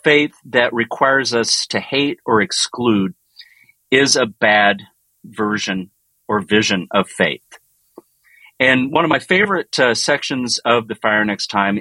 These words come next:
is that he talks about our vision of God. And if our vision of God doesn't enlarge us and make us better and more compassionate, then we should get rid of that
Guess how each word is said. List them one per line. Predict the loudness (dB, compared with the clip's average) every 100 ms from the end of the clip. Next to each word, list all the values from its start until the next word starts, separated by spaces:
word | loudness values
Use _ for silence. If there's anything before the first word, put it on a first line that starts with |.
| -4
is | -4 -2
that | -4 -4 -18 -20 _
he | -2
talks | 2 0 0
about | 0 2 2 4
our | 2 2
vision | -2 -4 -6
of | -8 -4
God. | 0 0 0
And | -4 -4
if | -4 0
our | 2 2
vision | 0 -4 -4
of | -6
God | 2 2 4
doesn't | 0 -2 -6
enlarge | -6 -4 0 2 2 -2
us | -2 -2 -6 -8 _ _ _ _
and | 0 2
make | 2 0 0
us | -4
better | -2 0 4 2
and | 2 -2
more | -2 -4
compassionate, | -6 -6 0 0 0 -4 -8 -12 _ _ _ _ _ _ _ 0
then | 0
we | 2 0
should | -2 0
get | 0 0
rid | 0 2 2 2
of | 2 0 0
that | 0 0 -2